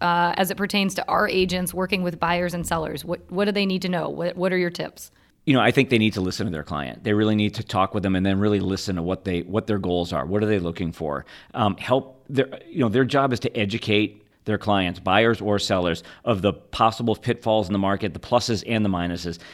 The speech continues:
Speaker 2: And then it's listen to them and help them make a good decision for themselves. And for some people, it might be waiting. For a lot of other people, though, I think it's buying now or selling now because you don't know what the future is gonna hold. At least now you can quantify it.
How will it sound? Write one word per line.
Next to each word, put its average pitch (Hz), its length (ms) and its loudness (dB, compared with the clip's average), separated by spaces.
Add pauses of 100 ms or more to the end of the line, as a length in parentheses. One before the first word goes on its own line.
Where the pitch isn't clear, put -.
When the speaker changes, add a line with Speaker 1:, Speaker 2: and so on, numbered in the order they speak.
(140)
Speaker 2:
And 110 100 0
then 143 80 2
it's 165 140 -4
listen 139 240 -2
to 131 60 0
them 113 160 0
and 101 60 -4
help 110 200 -6
them 117 80 0
make 110 160 0
a 104 40 -6
good 98 140 -2
decision 104 380 -6
for 101 100 -8
themselves. 98 460 -4
And 101 100 -4
for 110 80 -2
some 120 260 0
people, 143 440 0
it 107 120 -2
might 101 240 0
be 110 100 2
waiting. 117 420 -2 (500)
For 117 180 4
a 113 60 4
lot 113 220 6
of 120 80 2
other 139 160 4
people, 113 240 0
though, 110 180 4
I 117 80 4
think 113 220 -2
it's 120 140 -4
buying 104 360 0
now 107 220 0
or 113 80 0
selling 143 360 -4
now 85 220 -4
because 104 560 0 (220)
you 123 120 -2
don't 135 280 2
know 131 160 2
what 120 160 0
the 104 60 -8
future 101 260 -4
is 85 80 -8
gonna 95 180 -2
hold. 85 300 0
At 101 80 -2
least 131 260 0
now 123 280 2
you 104 120 2
can 98 160 -4
quantify 85 500 -4
it. - 80 -18